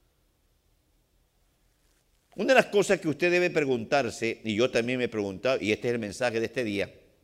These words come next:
¿por qué se molestó esa gente por haber escuchado esto? Porque si usted sigue leyendo en las versiones que sea,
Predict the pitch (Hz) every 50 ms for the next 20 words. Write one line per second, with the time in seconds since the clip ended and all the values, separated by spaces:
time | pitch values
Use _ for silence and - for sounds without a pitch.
0 | _ _ _ _ _ _ _ _ _ _ _ _ _ _ _ _ _ _ _ _
1 | _ _ _ _ _ _ _ _ _ _ _ - 180 170 - - 254 247 - 277
2 | 240 247 220 190 170 143 - - 247 233 - 220 196 180 214 240 254 226 196 196
3 | 156 127 117 - - - - _ _ _ _ - 151 165 170 180 175 214 240 254
4 | 240 - 220 185 - - 330 359 226 233 254 403 - - - 170 120 - - -
5 | - _ _ _ _ _ _ _ _ _ _ _ _ _ _ _ _ _ _ _
6 | _ _ _ _ _ _ _ _ _ _ _ _ _ - 180 190 160 185 160 139
7 | 170 160 - - 277 262 - - 269 277 277 262 226 196 185 175 196 208 190 170
8 | 151 143 131 127 117 107 127 117 98 110 165 185 190 185 - - 185 147 - 170
9 | 151 135 127 135 131 -